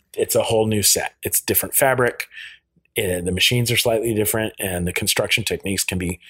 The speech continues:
quite different. There's no belt loops on a shirt. So, yeah, it's, it's, yeah, we're changing things. And there's no reason why the South and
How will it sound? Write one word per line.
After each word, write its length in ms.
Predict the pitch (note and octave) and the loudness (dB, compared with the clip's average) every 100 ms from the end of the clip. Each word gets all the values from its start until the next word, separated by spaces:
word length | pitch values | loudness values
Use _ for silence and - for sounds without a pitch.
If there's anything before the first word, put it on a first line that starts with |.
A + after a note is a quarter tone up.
| - - | -18 -2
quite 280 | B2+ A2+ | 2 2
different. 320 | - - - - | 0 -6 -8 -4
There's 220 | G#2 F#2+ | -2 0
no 120 | A2 | -2
belt 300 | G#2 G2 - | 2 2 2
loops 240 | F2 - E2 | 0 0 -2
on 100 | - | 0
a 40 | |
shirt. 280 | - E2 - _ _ _ _ _ _ _ - | 0 -2 -6 _ _ _ _ _ _ _ -4
So, 540 | - A#2 G#2+ G#2 F#2 - - - _ _ _ _ | 2 4 4 4 0 -8 -20 -20 _ _ _ _
yeah, 200 | C#3 - - | 0 0 0
it's, 460 | C#3 C#3 - - - _ | 2 4 2 0 -6 _
it's, 480 | C#3+ C#3 - - - _ _ | -2 2 2 2 -2 _ _
yeah, 160 | D#3 F#3+ | 2 2
we're 100 | G2+ | 2
changing 400 | - C#3 F3+ - | 0 2 0 -4
things. 400 | - - - - - | -10 -4 -4 -4 -6
And 460 | A#2+ A2 G#2 G2 - - | 0 0 0 -2 -6 -2
there's 260 | E3+ G3+ G#2 | 2 2 2
no 200 | B2+ C3+ | 2 4
reason 600 | G#2+ A#2 A#2 B2+ B2+ B2 - | 2 0 0 0 0 -4 -2
why 420 | A2 G2+ F#2+ F#2 | 0 2 0 -2
the 80 | - | 0
South 540 | - A#2+ A#2 B2 - - _ _ - | 2 4 4 4 0 -8 _ _ -8
and 220 | G#2+ | -4